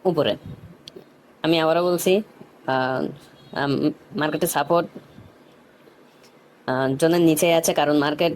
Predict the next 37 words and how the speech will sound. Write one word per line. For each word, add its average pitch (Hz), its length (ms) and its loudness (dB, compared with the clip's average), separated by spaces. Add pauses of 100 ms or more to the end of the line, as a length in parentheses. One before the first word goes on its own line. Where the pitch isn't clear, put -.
(280)
আহ, 135 560 -2
অনেক 151 280 0
ডাউন, 165 220 2
এখ-, 151 320 0
এখনো 175 340 2
যেখানে 175 240 2
আছে 196 320 2
সেটা 147 280 0
পতনে-, 151 380 2 (180)
পতনের 147 360 2 (640)
মধ্যেই 156 360 4
আছে 170 340 2 (220)
আমি 147 260 2
বলবো। 127 340 -2 (480)
আর 135 200 -2
মার্কেটের 147 360 0
সাপোর্ট - 580 -2 (420)
হিসেবে 165 460 2
ধরবো 165 320 2 (220)
পাঁচ 156 160 0
হাজার 156 180 4
একশো 147 200 0
তিয়াত্তর 160 300 2
উপরে 160 240 4
যখন 160 220 2
উঠবে, 165 260 2
তা-, 151 380 -2
তখন 147 180 0
মার্কেটের 156 480 0 (300)
সাপোর্ট 160 400 -2
হিসেবে 165 320 2
ধরবো, 160 260 2
আহ, 139 640 -2
পাঁচ 147 220 -2
হাজার 156 140 4
একশো 143 240 0
তিয়াত্তরকে। 143 460 0